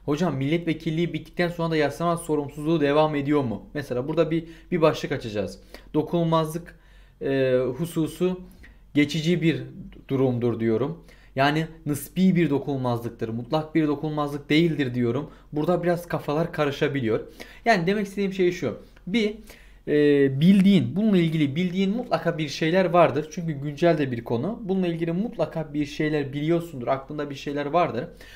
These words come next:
Bunları bir kenara koy. Tamam. Sonra da benden bir şu dersi bir dinle. Şu notların üstünden benim dediğim yerlere güzelce altını çiz. Benim dediğim yere de pür dikkat odaklan.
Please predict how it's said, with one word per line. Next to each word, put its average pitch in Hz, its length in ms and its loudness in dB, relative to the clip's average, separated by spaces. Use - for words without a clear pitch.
Bunları 190 360 2
bir 226 160 0
kenara 196 460 -2
koy. 120 280 2
Tamam. 254 360 0
Sonra 220 380 4
da 202 240 0
benden 202 420 2
bir 185 60 -2
şu 190 200 -6
dersi 196 340 4
bir 190 120 -2
dinle. 190 360 -2
Şu - 160 -8
notların 196 480 2
üstünden 185 540 -2
benim 185 300 0
dediğim 190 280 0
yerlere 170 360 2
güzelce 170 480 0
altını 165 420 2
çiz. 196 340 -6
Benim 202 240 0
dediğim 175 300 -2
yere 165 200 2
de 147 140 -2
pür 190 240 -4
dikkat 147 480 -4
odaklan. 208 560 0